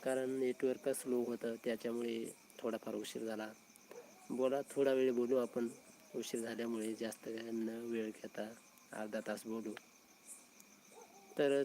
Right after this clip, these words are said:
त्याआधी कोणी माझ्या चॅनलवरती नवीन असताल, तर आपल्या चॅनलला सबस्क्राईब करा, लाईक करा, आपल्या मित्रांशी पण व्हिडिओ शेअर करत चला मित्रांनो. बोला,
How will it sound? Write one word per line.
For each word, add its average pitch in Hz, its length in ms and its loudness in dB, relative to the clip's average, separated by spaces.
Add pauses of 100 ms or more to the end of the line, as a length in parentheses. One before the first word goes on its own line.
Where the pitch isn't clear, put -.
त्याआधी 127 280 4
कोणी 123 240 2
माझ्या 120 280 2
चॅनलवरती 117 520 0
नवीन 113 220 4
असताल, 104 340 -2 (720)
तर 113 120 0
आपल्या 107 300 -4
चॅनलला 110 420 -2
सबस्क्राईब 107 400 -4
करा, 110 320 -6
लाईक 107 300 -4
करा, 104 280 -4 (600)
आपल्या 113 280 -2
मित्रांशी 110 440 -4
पण 113 180 -6
व्हिडिओ 110 320 -4
शेअर 113 240 -4
करत 117 240 -6
चला 107 260 -2
मित्रांनो. 104 440 -6 (3250)
बोला, 120 320 2